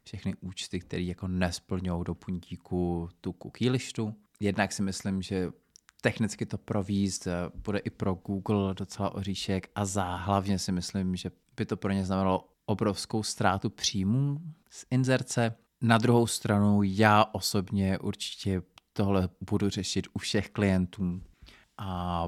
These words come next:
budu se snažit, aby jsme měli opravdu všechno korektně nastavený v nejnovější verzi, v advanced modu, protože zkrátka tohle to už je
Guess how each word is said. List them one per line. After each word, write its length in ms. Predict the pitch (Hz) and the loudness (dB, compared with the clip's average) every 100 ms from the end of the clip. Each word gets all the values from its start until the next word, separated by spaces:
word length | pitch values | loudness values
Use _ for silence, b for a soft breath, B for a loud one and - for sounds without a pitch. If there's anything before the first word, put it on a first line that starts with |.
| 101 | -6
budu 300 | 90 104 95 | 0 2 2
se 140 | 98 | 0
snažit, 300 | - 90 90 | 0 0 0
aby 220 | - 90 | 0 -2
jsme 180 | - 92 | -2 -2
měli 200 | 90 87 - - | 0 0 -2 -4
opravdu 500 | 95 - 92 90 85 | 0 2 2 2 0
všechno 640 | - - 104 - 98 87 - | -2 0 0 0 -2 -2 -6
korektně 460 | - 110 98 - 104 | 4 6 6 4 2
nastavený 880 | 92 - 104 92 92 90 90 87 87 | 2 0 -2 0 0 0 0 0 -2
v 100 | - | -2
nejnovější 580 | 92 92 90 85 - 87 | 0 2 0 -2 -6 -4
verzi, 540 | 87 95 - 95 90 | 0 0 2 2 2
v 200 | - - - | 0 -14 -4
advanced 500 | 101 98 92 - - | 0 2 2 -2 -2
modu, 460 | 92 90 90 87 90 _ _ | 0 2 0 0 -4 _ _
protože 380 | 104 101 101 101 | -2 0 0 0
zkrátka 480 | - 95 87 - | 4 2 2 -2
tohle 340 | - - 90 92 - | -2 2 2 2 2
to 100 | 101 | 0
už 280 | - - - | 0 -6 0
je 580 | 90 85 85 82 80 | 2 2 2 0 0